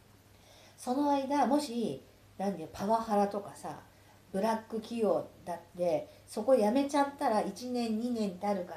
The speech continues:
ら、どんな条件、悪条件でも十年しないと取れないから、平均ね。だから我慢してみんなそこにいたりしてるのが、抽選で当たっちゃったから、そんな、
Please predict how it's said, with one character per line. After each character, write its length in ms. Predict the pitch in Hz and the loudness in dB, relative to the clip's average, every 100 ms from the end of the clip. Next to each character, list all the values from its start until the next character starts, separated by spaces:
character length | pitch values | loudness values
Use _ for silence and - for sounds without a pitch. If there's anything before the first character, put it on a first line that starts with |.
| 156 | -6
ら、 320 | 196 170 135 - - - | -2 -2 -4 -10 -20 -2
ど 140 | 277 | 0
ん 100 | 349 | 2
な 160 | 277 247 | 4 2
条 260 | 214 226 226 | 2 0 0
件、 220 | 226 214 | -2 -2
悪 240 | 214 262 | -2 -2
条 220 | 247 262 247 | 4 6 4
件 240 | 190 175 | 0 -4
で 120 | 170 | -4
も 440 | 170 220 190 156 - - | 0 2 4 2 -4 -12
十 320 | 202 311 359 | -2 2 2
年 220 | 294 214 190 | 2 2 0
し 240 | - 208 | -4 -4
な 140 | 214 208 | 0 0
い 60 | |
と 80 | 180 | -2
取 200 | 202 220 | -2 0
れ 60 | 240 | 2
な 140 | 185 | 0
い 60 | 156 | -4
か 100 | 151 156 | -10 -4
ら、 320 | 202 170 127 - - - - | 0 0 -4 -12 -20 -20 -6
平 260 | 196 180 | -2 -2
均 260 | 175 180 175 | -4 -8 -6
ね。 300 | 240 359 - - - | -4 -4 -8 -20 -6
だ 120 | 254 | -2
か 80 | 233 | 0
ら 60 | 180 | 0
我 360 | 240 254 233 | -2 -2 -2
慢 100 | 214 | -2
し 60 | - | -4
て 160 | 349 | -2
み 180 | 294 233 | -2 0
ん 60 | 214 | 0
な 140 | 214 | 0
そ 140 | 202 190 | -2 -6
こ 120 | 196 | -6
に 120 | 175 | -6
い 40 | |
た 140 | 180 202 | -4 -4
り 100 | 160 | -4
し 100 | - | -6
て 100 | 180 | -4
る 220 | 165 143 | -4 -4
の 160 | 208 294 | -2 2
が、 320 | 415 403 - - - | 2 2 0 -8 -16
抽 260 | - 262 254 | -4 0 0
選 300 | 247 240 240 | 0 -2 2
で 140 | 202 185 | 2 2
当 80 | 214 | -2
た 40 | |
っ 40 | 202 | -2
ち 100 | - | -4
ゃ 40 | 202 | -6
っ 40 | - | -4
た 100 | 214 | -8
か 140 | 175 | -4
ら、 200 | 170 180 | -2 -2
そ 220 | 175 262 262 | 0 -2 -2
ん 100 | 262 | 0
な、 380 | 262 269 - | 2 2 0